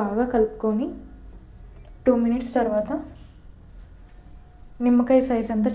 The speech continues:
చింతపండు వేసుకోవాలి. ఒకసారి బాగా కలుపుకున్నాక ఫైవ్ మినిట్స్ మూత పెట్టి మగ్గనిచ్చాక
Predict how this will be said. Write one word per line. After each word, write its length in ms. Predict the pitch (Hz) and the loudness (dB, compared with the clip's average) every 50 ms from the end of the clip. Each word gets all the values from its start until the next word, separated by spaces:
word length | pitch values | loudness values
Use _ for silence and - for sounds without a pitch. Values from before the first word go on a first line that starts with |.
| - | -2
చింతపండు 500 | - 226 214 - 214 233 220 220 240 240 233 | -2 -2 -2 0 0 -2 0 2 2 2 2
వేసుకోవాలి. 640 | 214 220 - - - 214 202 202 202 202 214 190 - - - - _ - - - - _ - - _ - - - - - - - - - - - - - - - - - - - - - - - - - - - - - - | 2 -2 -6 -4 -4 -2 -2 -2 -2 -2 -4 -4 -8 -12 -20 -20 _ -20 -20 -20 -20 _ -20 -20 _ -20 -20 -20 -20 -20 -20 -20 -20 -20 -20 -20 -18 -18 -18 -18 -20 -20 -20 -20 -20 -20 -20 -20 -20 -20 -20 -20 -14 -8 -8
ఒకసారి 280 | 240 214 - 254 254 240 226 | -6 -4 -2 -2 -2 0 0
బాగా 220 | 214 214 214 240 226 - | 2 2 2 0 0 2
కలుపుకున్నాక 580 | 226 220 214 - - 240 226 226 208 208 - 262 302 302 - - - - - - - - - - - - - - - - - - - - - - - | 2 2 2 0 0 0 0 0 0 -2 -6 -8 -10 -10 -12 -18 -20 -20 -20 -20 -20 -20 -20 -20 -20 -20 -20 -20 -20 -20 -20 -20 -20 -20 -20 -6 2
ఫైవ్ 180 | - 262 262 240 233 | 4 6 6 6 4
మినిట్స్ 240 | 233 240 - - - 240 | 0 -2 -2 -2 0 0
మూత 120 | 233 233 254 - | 2 2 2 0
పెట్టి 160 | 233 233 233 233 226 | 0 0 2 2 2
మగ్గనిచ్చాక 540 | - - 233 233 233 - - 220 208 208 | 2 2 2 0 0 0 -2 -4 -4 -4